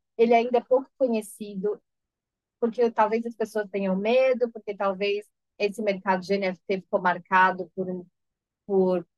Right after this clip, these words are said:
problemas de, de criptomoedas, e as pessoas ficaram um pouquinho ressabiadas. É, porque quem conhece fica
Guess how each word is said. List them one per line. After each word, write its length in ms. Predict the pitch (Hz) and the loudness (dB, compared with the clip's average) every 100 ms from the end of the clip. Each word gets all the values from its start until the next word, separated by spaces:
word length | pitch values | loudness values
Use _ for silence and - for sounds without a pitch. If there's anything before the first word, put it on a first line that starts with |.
| - | -4
problemas 800 | 208 196 190 202 214 196 175 165 | 0 2 4 4 4 2 -2 -4
de, 600 | 170 170 165 160 160 _ _ - | -8 -6 -6 -8 -12 _ _ -20
de 120 | - | -14
criptomoedas, 1080 | 214 214 190 185 156 190 226 220 202 185 175 | -4 -4 -2 -4 0 6 6 6 4 2 -2
e 60 | 175 | -4
as 100 | 175 | -8
pessoas 400 | 180 180 190 175 | -8 -4 -2 -2
ficaram 320 | - 196 180 | -4 0 0
um 40 | 180 | -2
pouquinho 520 | 180 - 196 190 180 | -8 -8 -8 -6 -4
ressabiadas. 1040 | 180 175 170 165 170 185 202 208 202 214 - _ _ _ _ _ - | -6 -4 -6 -2 2 4 4 2 -2 -8 -12 _ _ _ _ _ -6
É, 200 | 185 - _ _ _ | -6 -6 _ _ _
porque 360 | 262 240 269 262 _ _ _ _ _ - | -4 2 2 2 _ _ _ _ _ -4
quem 200 | 320 370 | -2 2
conhece 640 | 339 247 220 240 254 - 208 | 4 4 4 0 -2 -8 -12
fica 380 | 240 247 233 | -6 -2 -4